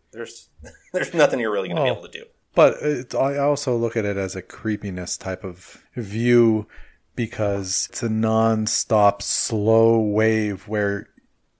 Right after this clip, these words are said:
Speaker 2: the hope is there, but they're, they're just going to keep coming after you, and slowly you're coming to your demise. So that's, that's what I like about it. Instead of it,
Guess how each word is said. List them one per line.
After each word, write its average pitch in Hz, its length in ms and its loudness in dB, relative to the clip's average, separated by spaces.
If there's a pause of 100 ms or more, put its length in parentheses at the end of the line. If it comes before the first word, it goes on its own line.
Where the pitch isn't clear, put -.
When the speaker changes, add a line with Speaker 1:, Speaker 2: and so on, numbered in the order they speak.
Speaker 2:
the 113 300 2
hope 139 320 2
is 107 220 0
there, 107 420 4
but 101 380 -4
they're, 107 240 0 (180)
they're 110 120 -2
just - 520 0
going 110 320 0
to - 120 -18
keep - 300 -8
coming 101 340 -4
after 98 360 -4
you, 95 320 -8 (1200)
and 113 200 -8
slowly 113 1000 4 (160)
you're 101 340 -8 (420)
coming 107 320 -6
to 104 100 -10
your 92 120 -6
demise. 92 600 -8 (380)
So 101 320 0
that's, 104 260 0
that's - 280 6
what 110 120 0
I 101 120 4
like 87 260 -4
about 85 260 -6
it. 87 100 -6
Instead 127 320 2
of 120 120 2
it, 113 200 -4